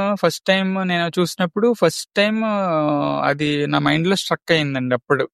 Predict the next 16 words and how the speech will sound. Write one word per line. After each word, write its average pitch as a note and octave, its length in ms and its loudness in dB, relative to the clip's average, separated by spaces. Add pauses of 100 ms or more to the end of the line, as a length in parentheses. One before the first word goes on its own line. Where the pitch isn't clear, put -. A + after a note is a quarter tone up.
(160)
ఆ C3+ 220 2
టైమ్ D3+ 360 0
నుండి G3 440 -2 (340)
నేను D3+ 580 0 (600)
మణిరత్నం E3 480 0
గారికి F3+ 200 0
విపరీతమైన E3 580 0
ఫ్యాన్ C#3 400 -4
నేను. A#2+ 180 -6 (1200)
తర్వాత F#3 440 2
నేను G3 320 -2
చూసిన F3 400 -4
సినిమాలు E3+ 520 0
ప్రభావం D3+ 460 2
అవి C#3 240 0
ఉండొచ్చు. C3+ 520 -6